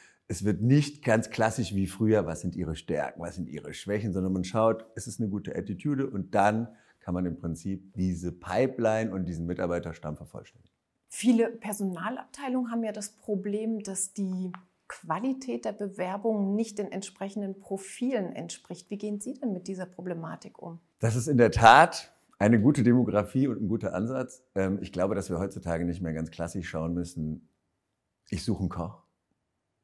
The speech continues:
Speaker 1: sondern ich suche jemanden in der Küche, der mir da und da hilft. Und dass wir nicht mehr sagen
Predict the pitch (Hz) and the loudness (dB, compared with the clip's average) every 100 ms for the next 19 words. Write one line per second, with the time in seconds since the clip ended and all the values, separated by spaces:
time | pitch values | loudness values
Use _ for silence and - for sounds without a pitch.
0 | _ - 92 98 98 117 107 101 98 80 | _ -4 0 0 0 -2 0 0 0 -2
1 | 78 120 113 98 87 85 71 76 73 53 | -2 0 0 0 0 0 -2 -4 -6 -8
2 | 55 67 - _ 98 87 - - - 90 | -12 -14 -16 _ -6 -6 -12 -20 -10 -4
3 | 101 104 104 92 90 87 85 80 | 0 0 0 0 0 0 -2 -8